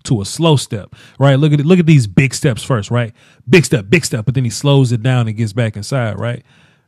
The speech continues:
Right, big step, he sees it coming, he gets back inside, and he anticipates that gap exchange. Fantastic feat there by, um, Lael Collins. But once we got to this point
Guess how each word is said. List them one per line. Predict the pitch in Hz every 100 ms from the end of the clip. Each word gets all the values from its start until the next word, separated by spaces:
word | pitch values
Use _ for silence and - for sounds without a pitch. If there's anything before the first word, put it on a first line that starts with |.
| -
Right, | 127 98
big | - 123
step, | 139 113
he |
sees | 107 131 113
it | 113
coming, | 131 104
he | 95
gets | 113 104
back | 113 107
inside, | 101 135 113 107
and |
he | 113
anticipates | 101 - 139 - - 123 107 - - - _
that | 123 110
gap | 98 131 113
exchange. | 107 - 101 95
Fantastic | - 127 110 147 131 - 113
feat | - 120 113
there | 107 104 - - -
by, | 113 117
um, | 107 110 110 107 107
Lael | 120 117 110
Collins. | 143 143 120 104
But | 147 139
once | 113 147 135
we | 143
got | 127 156 165
to | 131
this | 117 -
point | - 120 110